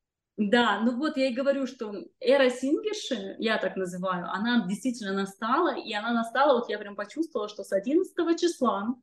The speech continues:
этого месяца, это вот сколько, совсем недавно,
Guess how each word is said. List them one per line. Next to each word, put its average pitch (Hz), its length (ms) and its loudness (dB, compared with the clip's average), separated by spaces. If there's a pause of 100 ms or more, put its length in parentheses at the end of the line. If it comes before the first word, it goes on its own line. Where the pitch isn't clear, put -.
этого 208 340 -4
месяца, 190 680 -2
это 214 180 -6
вот 185 220 0
сколько, - 440 -8
совсем 208 400 -2
недавно, 175 420 -2